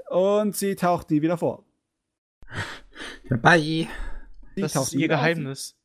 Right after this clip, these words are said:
Speaker 3: Natsuki
Speaker 1: Hm.
Speaker 3: Crisis geht nicht, es ist eigentlich nicht darum, es ist kein Kampf, es ist ein Thriller. Sie
Speaker 1: <laughs>
Speaker 3: verschwinden nicht, sie lässt sie verschwinden.
Speaker 1: Oh Mann. Also ich bin,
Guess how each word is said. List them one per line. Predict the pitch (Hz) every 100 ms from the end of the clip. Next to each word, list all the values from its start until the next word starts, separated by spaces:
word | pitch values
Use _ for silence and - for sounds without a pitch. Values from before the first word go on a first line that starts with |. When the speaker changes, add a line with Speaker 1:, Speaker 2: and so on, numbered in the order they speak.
| -
Speaker 3:
Natsuki | 147 - -
Speaker 1:
Hm. | 131
Speaker 3:
Crisis | - 156 151 - - -
geht | 156 -
nicht, | 165 143 -
es | 143
ist | 175
eigentlich | 165 165 165
nicht | 156 147
darum, | 165 147 156 151 -
es | 147
ist | 180
kein | - 165
Kampf, | - 170 196 233
es | 156
ist | 165 165
ein | 139
Thriller. | - - 190 180 131 131 _ _ -
Sie | 143
Speaker 1:
<laughs> | - - 170
Speaker 3:
verschwinden | 190 180 - 110 - 240 - 359 - 349
nicht, | - 381 349 - 403
sie | -
lässt | 165 220 - -
sie | - 226
verschwinden. | 165 - - 139 208 160 - 160 - 175 - _ - 135 - - -
Speaker 1:
Oh | 170 156
Mann. | 143 131 127 127 - - - - -
Also | - 190
ich | 170 147 -
bin, | - 214 214